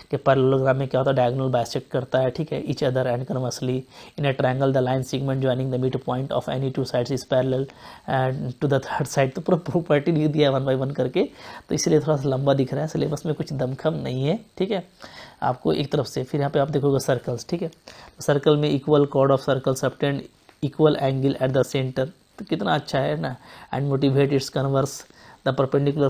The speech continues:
from center to the circle, अम, to a chord bisects the chord, तो chord property हो गया, ठीक है, angle substituent property हो गया, right,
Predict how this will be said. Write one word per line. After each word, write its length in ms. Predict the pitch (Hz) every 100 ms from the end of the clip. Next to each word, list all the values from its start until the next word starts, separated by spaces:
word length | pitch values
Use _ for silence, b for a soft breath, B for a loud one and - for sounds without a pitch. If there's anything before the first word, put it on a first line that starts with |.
| 135
from 180 | 135 131
center 280 | 135 135 135
to 40 |
the 220 | 139 131 135
circle, 320 | 131 131 143 - B B -
अम, 480 | 131 127 131 - 165 - _ -
to 100 | -
a 100 | 139 135 135
chord 200 | 131 131
bisects 440 | 123 - 139 -
the 160 | 139 135 131
chord, 240 | 131 131
तो 80 | 147
chord 240 | 139 139
property 560 | 135 139 131 131 127 135
हो 160 | 131
गया, 280 | 131 131 131 135 - B B B
ठीक 160 | 151 139
है, 180 | 131 135
angle 300 | 131 139 147
substituent 480 | - 127 - 139 127
property 520 | 139 135 135 127 135
हो 180 | 127 131
गया, 320 | 127 135 -
right, 260 | 135 131